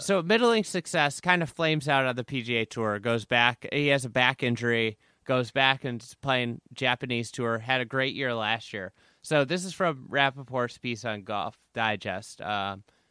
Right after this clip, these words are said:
he goes, so <laughs> the quote of Ishikawa,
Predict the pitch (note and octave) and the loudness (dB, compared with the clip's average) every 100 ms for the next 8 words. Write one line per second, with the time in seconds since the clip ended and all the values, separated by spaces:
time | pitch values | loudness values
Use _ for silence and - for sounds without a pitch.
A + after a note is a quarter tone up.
0 | _ _ _ - D3 D3+ B2+ - _ _ | _ _ _ -4 2 2 0 -6 _ _
1 | - F#3 D#3 - C#3+ - - D#3 - G3 | 2 4 2 -2 -6 -6 -8 -8 2 4
2 | G3+ - E3 C#3+ - - - E3+ F3+ E3+ | 4 2 -2 -2 -8 -12 -4 -2 -2 -2
3 | D3+ C3 B2 G#2+ | 4 4 4 0